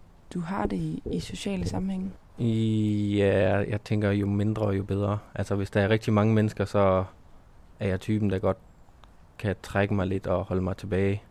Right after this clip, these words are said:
Speaker 2: og lade de andre få plads, hvor jeg i mindre grupper er lidt mere på.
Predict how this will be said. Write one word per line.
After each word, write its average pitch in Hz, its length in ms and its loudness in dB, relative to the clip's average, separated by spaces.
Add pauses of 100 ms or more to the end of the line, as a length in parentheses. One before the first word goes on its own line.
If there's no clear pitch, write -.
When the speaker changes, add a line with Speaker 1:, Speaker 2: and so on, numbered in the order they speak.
(200)
Speaker 2:
og 95 240 -4 (1120)
lade 98 140 -2
de 98 120 2
andre 95 360 2
få - 160 -8
plads, - 520 -6 (1300)
hvor 101 120 0
jeg 92 280 0
i 95 400 -8 (440)
mindre 113 500 2 (160)
grupper 104 380 -2 (480)
er - 80 -4
lidt 98 160 -2
mere 101 200 0
på. - 260 -6